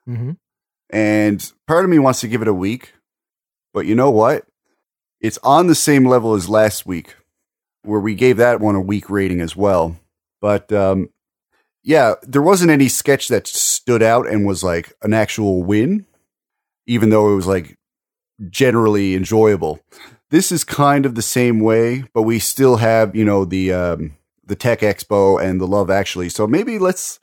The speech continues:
Speaker 2: let's give this a high typical.
Speaker 1: <laughs>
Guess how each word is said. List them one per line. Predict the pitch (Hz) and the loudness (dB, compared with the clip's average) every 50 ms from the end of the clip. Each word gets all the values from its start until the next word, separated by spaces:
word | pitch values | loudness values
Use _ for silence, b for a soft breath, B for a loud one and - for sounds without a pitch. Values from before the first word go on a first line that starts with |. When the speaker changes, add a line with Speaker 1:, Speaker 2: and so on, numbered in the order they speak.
| b b b b b b - | b b b b b b -12
Speaker 2:
let's | 185 - - | -10 -10 -6
give | - 208 185 185 | -6 -6 -4 -4
this | 190 185 - | -4 -2 -2
a | 120 | -2
high | 101 - 135 131 127 120 | -2 0 0 0 0 0
typical. | - - 123 - 107 - - - - _ _ _ _ _ _ _ _ _ _ _ _ | -2 -4 -6 -6 -6 -8 -10 -14 -14 _ _ _ _ _ _ _ _ _ _ _ _
Speaker 1:
<laughs> | 208 | -8